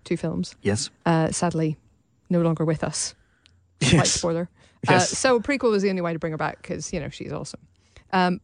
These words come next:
Speaker 1: so what they've done is basically sort of had her first kind of encounter, I guess, um, with, with what we s-, what we've already seen, uh, with the Further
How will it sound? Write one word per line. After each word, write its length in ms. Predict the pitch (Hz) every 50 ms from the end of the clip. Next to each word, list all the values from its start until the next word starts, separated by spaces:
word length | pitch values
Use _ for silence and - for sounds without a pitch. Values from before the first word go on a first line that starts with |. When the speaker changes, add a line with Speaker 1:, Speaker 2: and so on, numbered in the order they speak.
| -
Speaker 1:
so 220 | 226 - - 208 190
what 220 | 185 190 220 -
they've 120 | 220 208 180
done 200 | 202 180 180 170
is 140 | 151 170
basically 380 | - - 180 170 - - 185 185
sort 200 | - - 170 165
of 200 | 170 170 - - _ _ _ _ _ _ _
had 300 | _ - 208 170 175 175
her 180 | - - 190 175
first 480 | - - - - 202 185 185 175 - -
kind 260 | - - 180 175 175
of 100 | 170 160 - -
encounter, 800 | 175 175 175 - - - 190 185 185 185 - - 180 - - 151 - _ _ _ _ _ _
I 140 | - 175 170
guess, 480 | 170 175 160 147 - 160 - - - - - - - _ -
um, 400 | - 180 170 170 170 165 165 - - -
with, 520 | 175 170 185 170 160 - - - - - _ _ _ _ _
with 280 | - 180 185 180 - - - - - -
what 220 | 196 190 - -
we 100 | 185 196
s-, 180 | 175 - - -
what 220 | 165 180 185 -
we've 160 | - 180 170 190
already 360 | 175 175 170 165 156 151 165
seen, 360 | - - - 143 - - - - _ _ _ - -
uh, 160 | 170 170 -
with 320 | - 165 175 170 - - -
the 60 | 170
Further 720 | - - - _ _ - 160 151 156 147 - - - -